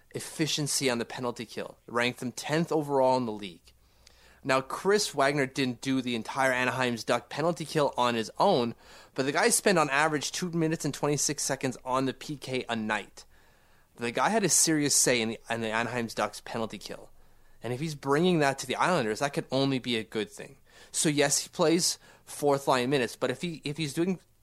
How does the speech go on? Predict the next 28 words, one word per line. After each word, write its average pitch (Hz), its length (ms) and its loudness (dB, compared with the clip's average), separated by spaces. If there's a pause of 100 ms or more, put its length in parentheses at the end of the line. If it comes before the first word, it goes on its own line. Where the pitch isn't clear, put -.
(100)
significant 151 720 -4
fourth 139 320 0
line 123 160 2
or 123 100 0
good 170 220 -2
fourth 165 300 0
line 139 180 2
minutes 139 260 0 (360)
and 156 240 0
piling 160 420 4
on 139 220 2
some 139 160 -6
good 127 240 -2
penalty 151 400 -4
kill 170 180 0
on 160 120 0
top 156 200 -4
of 143 80 -4
that, 143 340 0 (460)
that's 175 180 0
kinda 226 220 2
win-win. 175 480 4
Because 143 240 -2
what, 202 180 2
what 220 160 0
we're 214 100 4
losing 170 400 2
here 143 340 0